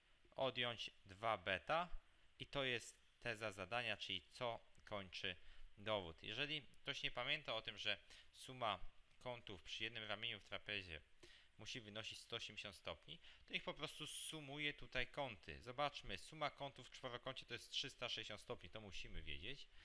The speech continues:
czyli dziewięćdziesiąt plus dziewięćdziesiąt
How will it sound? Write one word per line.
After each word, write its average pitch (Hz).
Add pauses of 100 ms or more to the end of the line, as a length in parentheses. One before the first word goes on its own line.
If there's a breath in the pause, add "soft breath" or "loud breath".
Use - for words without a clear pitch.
(300 loud breath)
czyli 113 (240)
dziewięćdziesiąt 117
plus 98
dziewięćdziesiąt 95